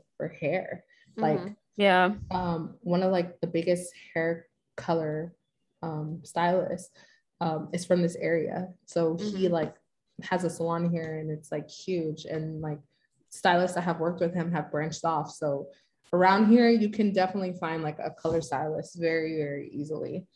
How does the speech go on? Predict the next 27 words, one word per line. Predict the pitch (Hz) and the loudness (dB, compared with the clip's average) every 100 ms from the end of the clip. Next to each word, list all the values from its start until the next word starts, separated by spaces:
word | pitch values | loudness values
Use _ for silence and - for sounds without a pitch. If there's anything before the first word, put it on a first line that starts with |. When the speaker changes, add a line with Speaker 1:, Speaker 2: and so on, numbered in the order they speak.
| - | -12
Speaker 3:
That's | 294 - | -12 -12
cool. | - 160 | -6 4
Speaker 1:
So | 190 | 6
I'm | 185 208 | 8 6
like, | 226 226 226 - | 8 8 6 4
"I | 220 247 | 4 4
should | 277 370 311 | 4 4 6
be | 320 233 - - | 4 2 -2 0
booked | 208 - - | 0 0 -2
the | 269 | -2
fuck | 262 - 285 285 | 0 2 2 4
up | 320 302 | 2 4
with | 277 | 2
colors." | 277 302 339 277 202 185 311 | 6 6 6 4 6 8 10
Speaker 2:
<laughs> | 311 302 269 277 247 - | 8 6 4 2 0 0
Speaker 1:
<laughs> | 254 | 2
Speaker 2:
You | 302 294 294 262 - | 4 4 4 2 2
guys | 220 214 277 | 6 6 6
Speaker 1:
But | |
Speaker 2:
are | 311 | 4
getting | 269 285 269 | 0 0 2
your | 254 | 0
hair | - 196 247 | 0 0 0
dyed. | 277 220 226 247 | -2 -4 -4 -4
What | 240 262 | -6 -8
the | 277 - | -12 -10
hell? | 202 269 254 202 202 | -8 -6 -8 -10 -14